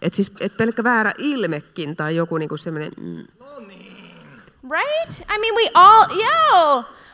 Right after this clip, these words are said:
Speaker 2: we all do. <laughs> Really?
Speaker 1: Me kaikilla saattaa olla se asenne,
Speaker 2: This
Speaker 1: joku
Speaker 2: breath,
Speaker 1: pieni ilme,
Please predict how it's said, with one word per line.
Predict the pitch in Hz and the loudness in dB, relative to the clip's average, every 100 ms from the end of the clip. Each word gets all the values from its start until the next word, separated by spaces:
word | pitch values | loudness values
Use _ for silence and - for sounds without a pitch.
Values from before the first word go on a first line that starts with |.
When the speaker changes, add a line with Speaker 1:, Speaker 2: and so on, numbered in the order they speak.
| - | -2
Speaker 2:
we | 466 - | 0 4
all | 453 571 427 | 6 6 4
do. | 427 381 | 2 2
<laughs> | - - - - _ _ - | -2 -10 -12 -20 _ _ -18
Really? | 208 233 247 - - - - | -16 -14 -14 -14 -16 -10 -2
Speaker 1:
Me | 214 | 0
kaikilla | 269 262 220 185 170 - | 2 2 0 0 -2 -2
saattaa | 190 202 180 | -2 -2 -2
olla | - | -4
se | - | -6
asenne, | 190 202 359 | -6 0 0
Speaker 2:
This | 165 | 0
Speaker 1:
joku | 170 - | -4 -4
Speaker 2:
breath, | 262 277 311 - | 0 4 4 2
Speaker 1:
pieni | 190 | 2
ilme, | 175 151 165 | 0 0 -2